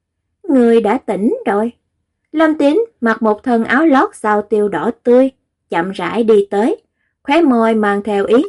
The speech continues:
cười như có như không. Thẩm Lâu nhìn hắn, không nói lời nào. Lâm Tín đi tới bên cạnh y,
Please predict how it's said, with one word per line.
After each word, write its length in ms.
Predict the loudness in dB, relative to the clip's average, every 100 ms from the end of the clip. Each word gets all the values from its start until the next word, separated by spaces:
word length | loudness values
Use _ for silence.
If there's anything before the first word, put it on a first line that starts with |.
| -6
cười 260 | -6 -4 -4
như 240 | -2 -2
có 180 | 0 -4
như 260 | -2 0 0
không. 280 | 0 -2 -2 -8 _ _ _ _ _
Thẩm 220 | -4 0 2
Lâu 300 | 2 2 2
nhìn 300 | 0 -4 -4
hắn, 240 | -4 -4 -8 _
không 280 | _ -4 -2
nói 240 | 0 0 2
lời 220 | 2 0
nào. 300 | -4 -4 -6 -8 _ _ _ _ _ _ _ _ -2
Lâm 220 | 2 2
Tín 300 | 2 2 2
đi 160 | 2 2
tới 260 | 0 -2
bên 220 | -2 -4
cạnh 240 | -6 -10 -4
y, 260 | 0 0